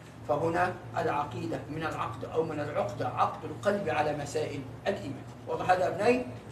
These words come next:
يبقى التسمية الأولى علم ماذا؟ التسمية الثانية علم ماذا؟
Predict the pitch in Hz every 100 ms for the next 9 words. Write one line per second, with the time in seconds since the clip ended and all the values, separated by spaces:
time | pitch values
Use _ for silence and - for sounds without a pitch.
0 | - - - 165 - 165 202 240 - 226
1 | 220 214 208 208 220 247 247 - - -
2 | - - - - - - - - - -
3 | 196 - 196 196 196 196 190 180 180 208
4 | 233